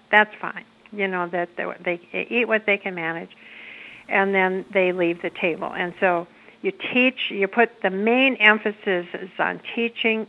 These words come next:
the child positive mealtime behavior. And so the child then can go to the neighbor's house, to the grandparent's house, and look over what's there. You know, this is the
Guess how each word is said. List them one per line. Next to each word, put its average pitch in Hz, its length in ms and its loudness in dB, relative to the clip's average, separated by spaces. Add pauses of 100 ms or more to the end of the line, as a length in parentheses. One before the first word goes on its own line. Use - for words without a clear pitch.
(100)
the 185 160 -4 (140)
child 196 420 6
positive 196 600 2
mealtime 175 500 -4
behavior. 175 540 -8 (920)
And 196 420 4 (120)
so 185 240 4
the 180 120 -2
child 262 460 4
then 165 200 0
can 190 260 -4
go 196 360 8 (120)
to 208 100 2
the 185 100 -6
neighbor's 185 360 2
house, 180 420 -2 (220)
to 180 80 -6
the 170 80 -4
grandparent's 180 680 0
house, 170 360 0 (560)
and 190 280 4
look 226 240 6
over 226 300 8
what's 196 300 4 (120)
there. 180 640 2
You 190 100 -6
know, 180 140 -4
this 202 220 -2
is 285 180 -4
the 254 100 0